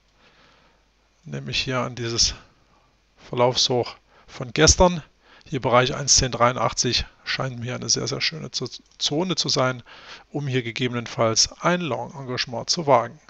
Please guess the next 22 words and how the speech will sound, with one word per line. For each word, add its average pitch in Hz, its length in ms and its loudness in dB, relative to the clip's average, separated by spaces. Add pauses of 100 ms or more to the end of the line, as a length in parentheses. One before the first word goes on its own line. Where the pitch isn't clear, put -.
(280)
So, - 500 -8
machen - 160 -10
wir - 40 -10
das 151 160 -12
mal 110 160 -10
horizontal. 139 580 -2 (2500)
Das 143 200 4
wäre 147 120 2
praktisch 135 340 2
eine 131 120 -4
Trigger-Zone, 127 760 2 (160)
um 139 200 -10
hier 127 120 -4
nochmal 117 480 2 (320)
beim 135 240 2
Euro, 131 220 0
U-S-Dollar 131 440 2
reinzukommen, 147 640 2 (2250)
um 139 220 -8
dann 120 120 2
letztlich 120 480 -2
hier 123 340 2